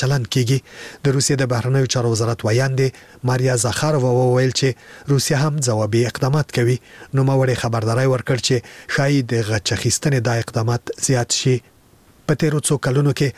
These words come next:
حتی مخکې له دې چې د واشنګټن او مسکو اړیکې پر اوکراین د روسیې د یرغل له کبله ترینګلې شي، په روسیه کې د امریکایي ډیپلوماتانو ځورول روان وو. د پخواني شوروي د امنیتي ادارو لخوا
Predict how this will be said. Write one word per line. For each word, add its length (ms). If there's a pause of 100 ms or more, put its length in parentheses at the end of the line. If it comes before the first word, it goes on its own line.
(200)
حتی 280
مخکې 300
له 100
دې 140
چې 140
د 100
واشنګټن 580
او 60 (100)
مسکو 320 (140)
اړیکې 300 (440)
پر 80 (140)
اوکراین 420
د 80
روسیې 360
د 120
یرغل 420
له 120
کبله 260 (100)
ترینګلې 540
شي، 100 (400)
په 120
روسیه 280
کې 140
د 100
امریکایي 440
ډیپلوماتانو 600 (100)
ځورول 420 (200)
روان 300
وو. 80 (400)
د 160
پخواني 380
شوروي 340
د 80
امنیتي 380
ادارو 340
لخوا 220